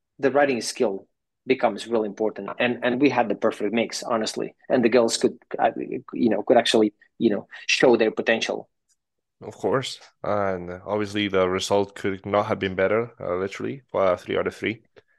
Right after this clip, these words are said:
Speaker 2: And I wanted to ask you, you, we've talked a lo-, lot about, uh, the work you do now, uh, what you've done before. And I wanted to ask you, what's in the future for Oscar?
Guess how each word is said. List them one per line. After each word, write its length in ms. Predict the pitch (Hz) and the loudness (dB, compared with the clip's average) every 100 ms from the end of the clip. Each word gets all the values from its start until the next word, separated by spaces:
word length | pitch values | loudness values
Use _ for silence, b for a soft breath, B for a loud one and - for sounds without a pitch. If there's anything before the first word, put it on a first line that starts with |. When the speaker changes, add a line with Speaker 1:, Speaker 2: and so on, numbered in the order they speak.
| b _ - | b _ -2
Speaker 2:
And 220 | 113 117 | 0 2
I 60 | 120 | 4
wanted 240 | 135 147 | 4 2
to 100 | 135 | 2
ask 220 | 127 - | 0 -2
you, 80 | 117 | -6
you, 140 | 110 | -6
we've 220 | 104 117 120 | -4 -4 -2
talked 280 | 120 120 | -4 -2
a 60 | 110 | -2
lo-, 240 | 101 98 _ - | -2 -4 _ -2
lot 380 | 104 107 117 | 4 6 6
about, 260 | 107 95 92 | 6 4 2
uh, 180 | - 92 | 2 0
the 100 | 90 | 0
work 240 | 90 101 107 | -4 -4 -4
you 80 | |
do 160 | 95 95 | -4 -2
now, 520 | 92 90 90 92 95 - - | 0 2 2 0 -4 -4 -2
uh, 60 | |
what 180 | 90 95 | 0 0
you've 220 | 101 92 | -2 -2
done 220 | 95 98 | -2 -2
before. 480 | 95 - 95 92 92 _ _ _ _ _ _ - | -4 -4 0 0 -2 _ _ _ _ _ _ -4
And 240 | 104 104 104 | 0 2 4
I 40 | |
wanted 220 | 107 107 - | 2 0 0
to 100 | 107 | -2
ask 200 | 104 - | -2 -2
you, 160 | 107 | -2
what's 240 | 98 107 - | 0 -4 -4
in 60 | |
the 80 | 110 | -8
future 320 | - 107 - | -6 -8 -8
for 220 | 95 95 | -6 -2
Oscar? 420 | 92 - 90 85 | -2 -4 -6 -8